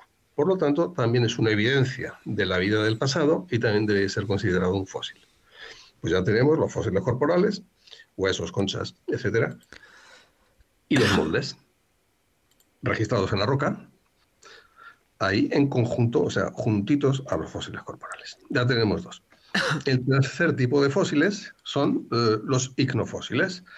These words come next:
Pongamos por caso, de nuevo, el, el tan popular ejemplo del dinosaurio. Imaginemos un dinosaurio viviendo en su momento, pues, en las orillas de una, de un lago, por ejemplo, o en las orillas del mar. Bien,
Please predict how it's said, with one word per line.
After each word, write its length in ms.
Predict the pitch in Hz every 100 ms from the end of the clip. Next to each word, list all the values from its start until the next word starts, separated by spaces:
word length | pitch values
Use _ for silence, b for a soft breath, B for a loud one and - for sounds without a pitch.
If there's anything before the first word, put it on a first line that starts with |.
| B B B B B _ _ _ _ -
Pongamos 340 | 123 165 160
por 140 | - 120
caso, 340 | 127 160 - -
de 180 | 113 107
nuevo, 400 | 113 127 143 139
el, 440 | 98 90 85 80 65 B B B B
el 220 | - 98 -
tan 260 | 113 101
popular 360 | 101 - 120 113
ejemplo 300 | 104 107 104
del 100 | 90
dinosaurio. 420 | 90 73 80 76
Imaginemos 420 | 90 92 123 156 139
un 80 |
dinosaurio 540 | 110 98 - 76 92 123 - B B B B B B B -
viviendo 680 | 113 101 107 110 113 104 -
en 140 | 101
su 160 | 95 107
momento, 600 | 98 95 92 113 - - _
pues, 260 | 101 85 95
en 100 | 87
las 180 | -
orillas 400 | - 85 90 85
de 60 | 82
una, 180 | 78 71 - - -
de 60 |
un 120 | 87 -
lago, 400 | 87 104 139 - -
por 120 | -
ejemplo, 280 | 135 131 -
o 180 | 110 95
en 60 |
las 120 | 87 107
orillas 320 | 101 95 -
del 120 | 76
mar. 320 | 101 107 - - _ _ _ _ _ _ _ _ _ - B B B B B _ -
Bien, 260 | 113 -